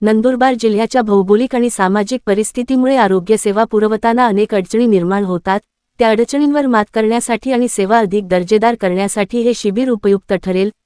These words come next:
तसेच शिबिराच्या शेवटच्या दिवशी आरोग्य विभागाच्या वतीने नागरिकांना दर्जेदार सेवा देण्याची शपथ घेण्यात येणार असल्याचेही त्यांनी स्पष्ट केले. या शिबिराचे प्रास्ताविक करताना जिल्हा आरोग्य अधिकारी डॉक्टर रवींद्र सोनवणे यांनी सांगितले की,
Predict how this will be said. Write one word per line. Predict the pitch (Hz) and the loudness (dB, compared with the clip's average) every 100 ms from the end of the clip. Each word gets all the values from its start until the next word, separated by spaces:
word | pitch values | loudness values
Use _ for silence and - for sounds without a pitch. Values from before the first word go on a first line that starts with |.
| _ - | _ -6
तसेच | - 240 233 - _ _ | 0 2 0 -6 _ _
शिबिराच्या | - 247 269 285 277 294 | -2 0 2 0 0 -2
शेवटच्या | 254 214 208 220 262 | 0 0 0 -2 -2
दिवशी | 220 202 - | -2 -4 -2
आरोग्य | 262 214 202 202 | 2 2 2 2
विभागाच्या | 208 185 202 214 233 262 | 0 0 -2 -2 0 0
वतीने | 214 180 214 240 | 0 0 2 2
नागरिकांना | 202 185 220 240 240 254 | 2 0 -2 0 0 0
दर्जेदार | 196 175 170 214 240 | 0 -2 0 0 0
सेवा | 247 220 208 | 0 0 2
देण्याची | 202 185 196 190 226 | 0 0 0 -2 -4
शपथ | 196 208 202 | -4 -4 -4
घेण्यात | 254 214 214 233 214 | -2 0 0 -2 -2
येणार | 190 202 | 0 0
असल्याचेही | 190 - 202 202 233 233 - | -2 -2 -2 -2 -2 -2 -2
त्यांनी | 208 220 | 0 0
स्पष्ट | 240 - 190 - 208 | -2 -4 -6 -4 -4
केले. | 185 175 208 - _ _ | -2 -2 -4 -8 _ _
या | 220 254 | -2 -2
शिबिराचे | - 247 277 277 294 | 0 -2 0 0 -2
प्रास्ताविक | 247 196 175 226 233 262 | -2 -2 -2 -2 -2 -2
करताना | 214 175 208 240 220 | -4 -2 0 0 0
जिल्हा | 208 214 | 0 2
आरोग्य | 226 196 190 233 | 2 2 2 0
अधिकारी | 196 196 220 226 254 | 0 -2 0 0 0
डॉक्टर | 202 180 254 240 | 0 0 0 2
रवींद्र | 202 208 214 233 | 2 2 2 2
सोनवणे | - 196 202 226 240 | 0 0 0 0 2
यांनी | 208 196 | 2 0
सांगितले | 208 196 180 202 208 196 | 0 -2 -2 -2 -2 -4
की, | - | -2